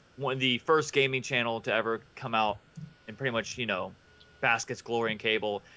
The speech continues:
It's finally shut its doors, with ha-, notable for its shows like Cheat, X-Play, Attack of the Show, and of course G four T V dot com, a whole bunch of others. Um,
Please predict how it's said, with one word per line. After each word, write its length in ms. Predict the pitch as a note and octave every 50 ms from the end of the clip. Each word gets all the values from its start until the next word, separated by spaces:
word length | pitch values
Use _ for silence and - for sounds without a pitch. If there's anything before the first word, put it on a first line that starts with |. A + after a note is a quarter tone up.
| - -
It's 100 | - -
finally 220 | - C#3+ C3+ C3+ C3+
shut 160 | - D3 B2+
its 100 | - -
doors, 260 | - C3 C3 B2+ A2+
with 140 | C3 A#2+ A#2+
ha-, 140 | A#2+ A2+ -
notable 500 | B2+ B2+ B2 A#2+ A#2+ - - A#2+ A#2 A2+
for 180 | A2+ - B2 A2+
its 100 | G#2 -
shows 300 | - - A2+ A2 G2+ -
like 160 | F#2 F2+ -
Cheat, 420 | - - - D#3+ D#3 D#3 D3+ - - - - -
X-Play, 600 | B2 B2+ C3 - - - - C#3+ C3 C3 B2+ B2+
Attack 300 | A#2 - B2 A2 G#2+ G#2
of 60 | F#2+
the 60 | G2 G2+
Show, 480 | - - C#3 B2+ C3 B2+ B2+ C3 A#2+ B2 -
and 80 | -
of 80 | G#2+ G#2
course 480 | - B2+ A#2 A2 G#2+ G#2 - - - - -
G 160 | - A#2+ A2+
four 180 | - A2+ A2 -
T 160 | C#3 B2+ A2+
V 120 | G2+ G#2 F#2
dot 200 | F#2+ D2+ - -
com, 420 | - B2+ B2 A#2+ A#2+ A#2+ A2+ G#2+
a 40 | G2
whole 260 | F#2 B2 C3 C3+ B2+
bunch 280 | - - A#2 A2 G2+ G#2+
of 100 | G2 G2+
others. 420 | F#2+ F#2 F#2 F#2+ F#2 F#2 - - - - - - - - - - - -
Um, 600 | G#2+ A2+ A2 A2 G#2+ G#2 G2+ G#2 G#2 G2+ G2